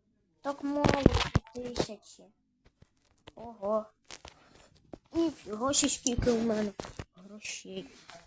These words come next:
Єсть. Я можу купити усе, усе, ой. Я в, в, в, вма-, вмантулився, вманту-, тільчик,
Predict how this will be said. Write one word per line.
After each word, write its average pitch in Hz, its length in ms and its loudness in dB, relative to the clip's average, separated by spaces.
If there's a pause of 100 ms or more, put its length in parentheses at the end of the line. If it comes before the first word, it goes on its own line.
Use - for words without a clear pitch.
(260)
Єсть. 202 760 4 (100)
Я 247 60 8
можу 285 360 12
купити - 640 2 (160)
усе, 247 880 4 (180)
усе, 226 680 4
ой. - 200 -6 (1200)
Я 220 280 4 (280)
в, - 400 -16 (160)
в, 220 400 0
в, 196 140 -4 (160)
вма-, 240 400 8 (120)
вмантулився, 208 1160 2
вманту-, 220 640 -2 (680)
тільчик, - 580 -6